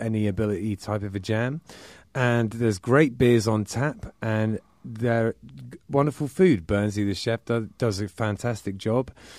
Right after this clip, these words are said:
Um, if you're interested in classic cars or classic bikes, there's always that kind of stuff hanging around there.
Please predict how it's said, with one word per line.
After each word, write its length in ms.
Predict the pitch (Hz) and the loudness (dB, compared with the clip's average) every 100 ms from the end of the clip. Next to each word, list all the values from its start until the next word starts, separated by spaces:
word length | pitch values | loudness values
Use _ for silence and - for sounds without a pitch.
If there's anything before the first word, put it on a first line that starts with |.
| - - | -20 -6
Um, 280 | 127 117 117 | 2 2 2
if 140 | 127 | 0
you're 120 | 135 135 | 2 2
interested 420 | - 117 131 117 | 0 -2 2 2
in 240 | 110 104 | 2 0
classic 460 | - 123 117 113 95 | -2 -4 -2 -4 -4
cars 460 | 120 123 123 117 | 0 2 2 0
or 80 | 104 | -2
classic 440 | - 117 - 101 98 | -4 -4 -4 -6 -2
bikes, 340 | 113 120 - | 0 0 -4
there's 140 | 110 | -2
always 280 | 120 120 107 | 0 0 0
that 200 | 120 104 | -2 -4
kind 200 | - 113 | -4 -4
of 80 | 104 | -4
stuff 320 | - 117 - | -4 -4 -2
hanging 280 | 113 110 104 | -2 0 2
around 340 | 107 110 110 | 2 2 0
there. 220 | 110 117 | 0 0